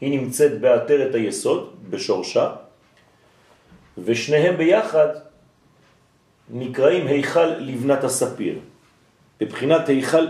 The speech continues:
לבנת הספיר הכולל יסוד ומלכות.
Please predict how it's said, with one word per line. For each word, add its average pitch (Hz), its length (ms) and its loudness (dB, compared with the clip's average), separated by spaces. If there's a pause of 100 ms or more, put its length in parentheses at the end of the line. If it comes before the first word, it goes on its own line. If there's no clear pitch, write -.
לבנת 127 400 -2
הספיר 139 500 0
הכולל 139 480 2
יסוד 156 580 0 (960)
ומלכות. 151 560 2